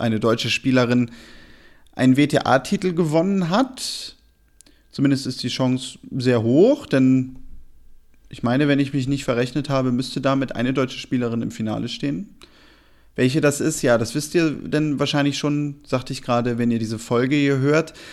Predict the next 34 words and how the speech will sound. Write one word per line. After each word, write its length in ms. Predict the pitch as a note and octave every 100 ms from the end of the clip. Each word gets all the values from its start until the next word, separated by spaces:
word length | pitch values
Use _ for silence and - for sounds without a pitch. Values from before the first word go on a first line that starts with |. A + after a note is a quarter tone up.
| - -
Von 140 | -
daher 120 | D3 D3+
gehen 240 | C#3 F#3
wir 80 | A3
mal 160 | G3
einen 100 | F3+
Schritt 380 | F3 - D#3 -
weiter, 560 | D3 B2+ G3 G#3+ F#3+ G3
nämlich 320 | E3+ D3+ -
etwas, 460 | D3 - D#3 D3+ -
ja, 180 | A#2+
das 220 | A#2 C3 -
wird 140 | D#3+
noch 100 | C#3
nicht 180 | F3+ -
passiert 400 | F3 - C#3 B2+
sein, 220 | A#2+ A2+
wenn 100 | A#2
ihr 80 | A2+
diese 220 | G#2 G#2+
Folge 400 | - G#2+ G#2+ G#2+
hört. 320 | B2 E3+ -
Da 40 | A#2
können 180 | C#3
wir 60 | C#3+
uns 120 | B2+
sehr, 120 | B2+
sehr 140 | A#2 A2
sicher 300 | B2+ - C3+
sein. 340 | A#2 A#2 D3
Angelique 420 | - F3 G#3 F3+
Kerber 380 | - F3 A#3+ D4+
wird 140 | B2+ -
zurückkehren. 720 | A2 G#2+ - A2+ B2 A3 -